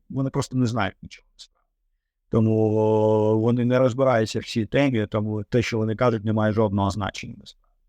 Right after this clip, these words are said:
Е, чи робиться в нас щось в енергетиці? Ну, насправді, я думаю, що робиться. Е, чи, е, г-, буде в нас важка зима? Да, в нас буде важка зима. Е, нещодавна атака,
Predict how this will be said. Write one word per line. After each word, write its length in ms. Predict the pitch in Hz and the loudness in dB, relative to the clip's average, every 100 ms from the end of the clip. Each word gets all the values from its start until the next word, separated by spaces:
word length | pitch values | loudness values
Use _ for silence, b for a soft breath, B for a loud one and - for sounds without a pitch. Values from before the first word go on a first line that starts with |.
| _ _ _ _ _ _ - | _ _ _ _ _ _ -4
Е, 140 | 117 | -2
чи 280 | 104 135 131 | 2 2 2
робиться 380 | 135 143 147 135 | 0 0 -2 -2
в 40 | |
нас 180 | 135 131 | -2 -2
щось 220 | 147 123 | -2 -2
в 40 | 131 | -2
енергетиці? 640 | 127 143 175 139 127 113 | 0 0 0 -4 -2 0
Ну, 200 | 117 120 | 0 0
насправді, 600 | 113 - 113 117 123 123 | -2 -4 -4 -4 0 0
я 120 | 117 | 0
думаю, 280 | 110 110 120 | 0 -2 -2
що 180 | - 160 | 2 2
робиться. 520 | 101 - 104 - - _ _ _ _ _ 117 | 2 -6 -12 -12 -16 _ _ _ _ _ -2
Е, 220 | 113 113 | 0 0
чи, 340 | - 131 127 | 0 2 2
е, 100 | 127 | 4
г-, 360 | 127 120 120 139 - - 127 - | 2 2 -2 -6 -8 -20 -18 -4
буде 220 | 147 143 | 0 2
в 60 | 131 | 0
нас 220 | 135 - | -2 -2
важка 340 | 131 - 139 | -6 -2 -2
зима? 320 | 117 135 165 | 0 2 2
Да, 260 | 160 131 139 | 2 2 2
в 60 | 156 | 2
нас 180 | 151 | 0
буде 220 | 113 127 139 | 0 -4 -2
важка 400 | 123 - 113 110 | -4 -8 -8 -10
зима. 360 | - _ - _ _ _ _ _ _ _ _ _ _ _ - | -12 _ -20 _ _ _ _ _ _ _ _ _ _ _ -2
Е, 360 | 113 110 - | 0 0 -2
нещодавна 600 | 123 117 131 127 131 131 | 0 2 2 2 2 2
атака, 540 | 123 131 127 131 120 | 2 2 2 2 2